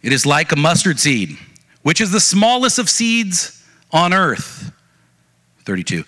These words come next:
"Yet when planted, when planted, it grows and becomes the largest of all garden plants, with such big branches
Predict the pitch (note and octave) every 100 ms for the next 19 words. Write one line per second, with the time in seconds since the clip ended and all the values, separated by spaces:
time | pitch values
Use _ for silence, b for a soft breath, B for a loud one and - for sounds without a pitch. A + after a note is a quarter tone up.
0 | B B B C3 E3 D3+ D#3+ C#3 - F#3+
1 | D#4 D4+ G2 D#2+ G#2 - _ _ _ _
2 | _ A2+ A2+ - F#3 C4 - D2 C#2+ -
3 | _ _ _ _ b b b b A2+ -
4 | B2 C3+ F3 A3+ G#3+ B2 A#2 A#2+ - C3
5 | B2+ C3+ E3 - B B A2+ G#2+ G#2 A2
6 | C#3 C#3 E3+ - A2+ F#2 - A2+ A#2+ B2
7 | B2+ C3 B B B - G#2+ G#2 G#2 G2+
8 | G#2+ - - G2 D#2+ D2 - - _ _
9 | B B B B B B B B B2 -
10 | E3 G3+ - F3+ E3 A#2+ C3 C3 A2 D#2+
11 | D#2 - -